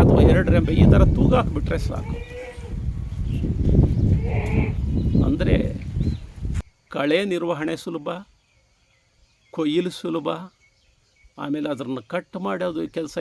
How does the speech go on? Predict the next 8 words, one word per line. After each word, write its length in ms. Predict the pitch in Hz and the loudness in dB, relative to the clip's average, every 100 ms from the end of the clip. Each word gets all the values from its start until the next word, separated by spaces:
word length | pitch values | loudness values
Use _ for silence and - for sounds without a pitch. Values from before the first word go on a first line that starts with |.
| 165 | -6
ಇಲ್ದಂಗೆ 340 | 151 165 160 - | -6 -8 -8 -6
ಪ್ರಾಣಿಗಳಿಗೆ 480 | 165 175 214 214 156 | -6 -4 -4 -6 -8
ಹಾಕೋದು 300 | 143 147 123 - | -8 -10 -12 -14
ಸುಲಭ. 220 | 127 117 117 - _ _ _ 170 78 | -16 -14 -16 -20 _ _ _ _ -10
ಎಲ್ಲ 140 | 101 - 170 185 233 240 | -6 -2 -2 0 -2 -2
ರೀತಿಯಲ್ಲೂ 420 | 220 196 180 175 147 | -6 -6 -6 -4 -6
ಈ 20 | 131 | -4
ಥರ 100 | 143 | -6